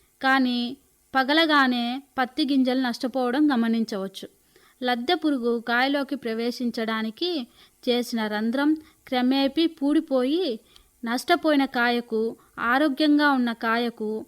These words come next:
పగిలే వరకు తేడా కనిపించదు. ఈ గులాబీ పురుగు నివారించుకోవడానికి లింగాకర్షక బుట్టలు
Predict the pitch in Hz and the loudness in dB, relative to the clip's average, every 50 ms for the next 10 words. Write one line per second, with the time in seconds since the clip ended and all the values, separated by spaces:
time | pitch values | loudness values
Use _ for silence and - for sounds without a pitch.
0 | _ _ _ _ - 247 240 233 240 277 285 294 294 285 277 269 277 - 349 330 | _ _ _ _ -4 -4 -2 0 0 2 2 2 2 2 0 -2 -2 -2 -4 -2
1 | - 269 254 254 254 254 247 254 233 220 220 202 214 208 196 - 196 175 170 175 | 0 0 2 2 2 0 0 -2 -2 -4 -2 -4 -6 -10 -10 -8 -10 -10 -10 -10
2 | - _ _ _ _ _ _ _ _ _ _ _ _ - 240 226 233 226 220 208 | -16 _ _ _ _ _ _ _ _ _ _ _ _ -8 -6 -4 -4 -4 -4 -4
3 | 196 208 233 254 262 285 302 294 320 311 311 262 240 240 214 233 226 226 226 226 | -4 -2 2 4 4 4 4 4 2 2 2 0 0 0 0 0 -2 0 -2 0
4 | 226 254 262 269 269 254 247 - - - 233 226 214 208 202 202 196 - - 202 | 0 0 2 2 2 0 0 -2 -4 -2 -2 0 0 -2 -2 -4 -6 -8 -8 -10
5 | 196 196 240 - - - 233 240 254 294 311 359 370 359 359 311 285 - - 269 | -10 -10 -12 -14 -12 -6 -4 2 4 6 6 6 6 4 2 0 -2 0 -2 -4
6 | - 254 247 208 220 196 - - 214 202 - | -2 -2 -2 -2 -2 -6 -4 -4 -4 -4 -4